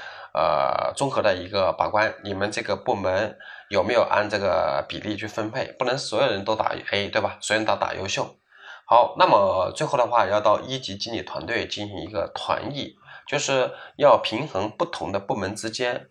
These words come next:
不同的科室之间的话，你这个优秀和比例的一个分配情况。比如说你在这个科室你是很优秀的，但是你可能上其他的科室你去，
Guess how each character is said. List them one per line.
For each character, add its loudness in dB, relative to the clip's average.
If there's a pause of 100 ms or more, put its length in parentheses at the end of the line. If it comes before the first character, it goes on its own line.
(100)
不 -2
同 -8
的 -8
科 -4
室 -4
之 -4
间 0
的 -4
话， 2
你 -8
这 -8
个 0
优 -4
秀 -2
和 -4
比 -14
例 -6
的 -2
一 -10
个 -2
分 -4
配 -4
情 -12
况。 -2 (480)
比 0
如 6
说 4
你 -2
在 6
这 -4
个 4
科 -2
室 -4
你 -4
是 -6
很 -4
优 -4
秀 -4
的， -12
但 2
是 -6
你 -4
可 -6
能 -2
上 -2
其 -4
他 -2
的 0
科 -4
室 -8
你 -6
去， -8